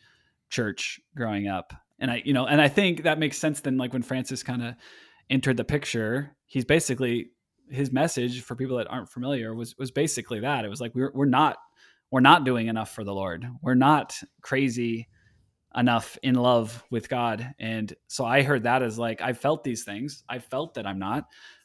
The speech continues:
And now here's someone saying, "No, you're not." And <laughs> like, this is what it actually looks like to be on fire, to be crazy, to be radical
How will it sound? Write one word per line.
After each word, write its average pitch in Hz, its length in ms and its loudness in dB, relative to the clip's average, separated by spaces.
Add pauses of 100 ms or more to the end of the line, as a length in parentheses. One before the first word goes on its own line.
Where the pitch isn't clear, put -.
(120)
And 117 120 0
now 117 100 2
here's 127 220 2
someone 123 240 0
saying, 123 440 0
"No, 135 220 8
you're 127 160 6
not." 135 380 6
And 123 200 0 (100)
<laughs> - 40 -16
like, 120 200 0
this 143 160 2
is 156 100 2
what 147 100 8
it 135 40 6
actually 131 260 0
looks 139 220 -4
like 113 300 -8
to 123 120 -8
be 131 400 -4 (320)
on 104 140 -4
fire, 95 320 -4
to - 100 -12
be 123 120 -2
crazy, 101 380 -8
to 98 80 -8
be 127 120 -2
radical 110 600 -6